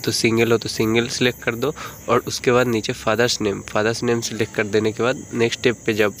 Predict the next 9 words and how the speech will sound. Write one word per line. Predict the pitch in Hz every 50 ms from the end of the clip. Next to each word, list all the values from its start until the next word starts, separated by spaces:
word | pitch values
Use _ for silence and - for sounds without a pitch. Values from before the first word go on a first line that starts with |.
| - -
जब | 113 107 98
भी | 110 123
जाओगे | 117 117 107 107 104 131 147
तो | - - - - - - - 117
यहाँ | 117 113 110
पर | - 131 -
selfie | - - 123 110 107 - 123
verification | 113 113 107 107 98 110 104 107 101 - 104 104
होगा। | 104 98 95 95